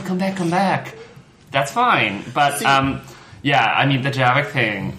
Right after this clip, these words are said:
Speaker 1: like, did not bug me at all, 'cause I was like, "Ooh, so exciting, like,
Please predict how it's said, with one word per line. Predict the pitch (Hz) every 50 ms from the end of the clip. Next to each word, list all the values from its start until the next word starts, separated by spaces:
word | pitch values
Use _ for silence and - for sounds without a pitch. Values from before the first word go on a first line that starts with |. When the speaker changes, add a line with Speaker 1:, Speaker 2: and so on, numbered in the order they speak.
| -
Speaker 1:
like, | 104 104 98 - 92 - - 117
did | 135 156 147
not | 131 123 120 120 120 -
bug | - 127 123 113 110
me | 113 117 117
at | 120 117
all, | 107 101 92 90 98 -
'cause | - - -
I | 139 151
was | 156 165 131
like, | 165 165 170 - -
"Ooh, | 208 226 240 240 240 226 220 202 175
so | 143 - - 208 202
exciting, | 190 190 - - - 175 180 190 190 190 185 180 165 160
like, | 160 156 156